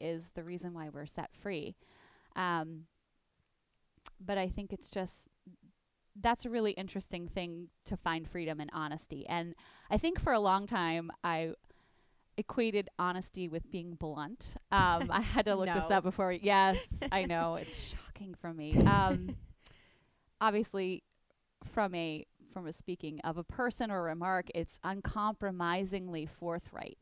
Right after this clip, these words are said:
Speaker 2: Mm-hmm.
Speaker 1: And I think, um, you know, we shouldn't compromise our faith, but we for sure need to compromise the way things come out.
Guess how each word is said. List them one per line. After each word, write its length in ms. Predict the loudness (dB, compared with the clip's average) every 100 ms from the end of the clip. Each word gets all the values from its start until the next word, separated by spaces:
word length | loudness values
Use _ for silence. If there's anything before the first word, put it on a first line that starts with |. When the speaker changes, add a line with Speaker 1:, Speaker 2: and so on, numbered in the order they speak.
| -14
Speaker 2:
Mm-hmm. 300 | -14 -12 -14 -10
Speaker 1:
And 120 | -6 -6
I 120 | -6
think, 460 | -2 -2 -2 -8 -10
um, 380 | -6 -6 -6 -10 -20 _ _ _ _ _ -20 -20 _ _ _ _ -8
you 100 | -4
know, 100 | -2
we 80 | -2
shouldn't 300 | -2 -4 -2
compromise 680 | 0 2 0 0 -2 -2
our 140 | -2 -6
faith, 600 | -6 -4 -2 -2 -6 -8
but 180 | -2 -2
we 140 | -2 -6
for 260 | -4 -6
sure 380 | -6 -6 -4 -2
need 200 | -2 -4 -4
to 520 | -4 -2 -2 -4 -6 _ _ _ _ _ _ _ -10
compromise 800 | -4 -4 -2 -4 -4 -4 -4 -4
the 120 | -4
way 180 | -4 -4
things 280 | -4 -6 -10
come 220 | -12 -10
out. 240 | -8 -10